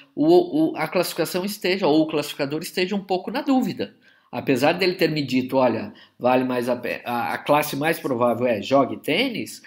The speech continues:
ela tá muito próxima essa probabilidade da outra classe, que é não jogue tênis.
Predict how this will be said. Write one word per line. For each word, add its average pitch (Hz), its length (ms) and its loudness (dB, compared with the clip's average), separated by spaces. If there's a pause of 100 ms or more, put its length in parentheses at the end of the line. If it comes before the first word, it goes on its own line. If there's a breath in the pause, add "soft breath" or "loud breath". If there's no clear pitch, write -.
(220 loud breath)
ela 151 180 0
tá 180 140 0
muito 240 360 0
próxima 170 520 -2
essa 120 180 -6
probabilidade 117 840 -2
da 220 140 0
outra 175 360 2
classe, 113 360 -4
que 165 100 -2
é 156 60 0
não 127 280 -2
jogue 127 280 0
tênis. 123 500 -10